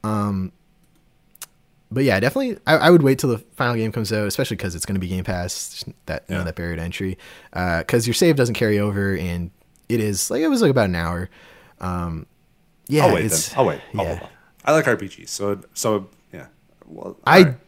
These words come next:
Speaker 1: don't. <laughs> So maybe
Speaker 2: No, I know.
Speaker 1: put
Speaker 2: I
Speaker 1: a
Speaker 2: know.
Speaker 1: huge asterisk above my, uh, impressions of Nobody Saves the World.
Speaker 2: I getcha.
Speaker 1: Yeah, there, there's some things I hope get tweaked from, uh, oh, also put a seizure warning in that, in front of that intro cutscene, 'cause Jesus Christ, you're gonna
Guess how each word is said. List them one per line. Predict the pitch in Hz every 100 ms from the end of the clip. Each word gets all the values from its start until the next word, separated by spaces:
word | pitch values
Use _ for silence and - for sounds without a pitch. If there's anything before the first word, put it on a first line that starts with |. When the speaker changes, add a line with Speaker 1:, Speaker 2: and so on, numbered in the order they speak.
| _
Speaker 1:
don't. | - 101 85 69 -
<laughs> |
So | - - 226 180
maybe | 196
Speaker 2:
No, | 165
I | 226
know. | 190
Speaker 1:
put | 160
Speaker 2:
I | 175
Speaker 1:
a |
Speaker 2:
know. | 208
Speaker 1:
huge | 214 170
asterisk | 120 143 151 - 131 120 -
above | 135 131 127 123
my, | 120 117
uh, | 113 110
impressions | 135 - 120 - 107 110
of | 107
Nobody | 104 101
Saves | - 101 -
the | 110
World. | - - - - - -
Speaker 2:
I | 156
getcha. | 92 - 82 - _ _ _ _ _ _ _
Speaker 1:
Yeah, | 135 98
there, | 101 139
there's | 170 170
some | 220 196 - _ _ _ _
things | - 160 147
I | 123
hope | 147 143
get | 123 -
tweaked | - 120 110 -
from, | - 110 101 98
uh, | 90 87 85 80 - -
oh, | 165
also | 135 170 143
put | 285
a |
seizure | - 202 165
warning | 135 127 110
in | 104
that, | 90 - 120
in |
front | - 123
of | 110
that | 98
intro | 104 107
cutscene, | 92 90 - 80 80
'cause | 85 78
Jesus | - 104 -
Christ, | 90 - - 98
you're | 87
gonna | 80 80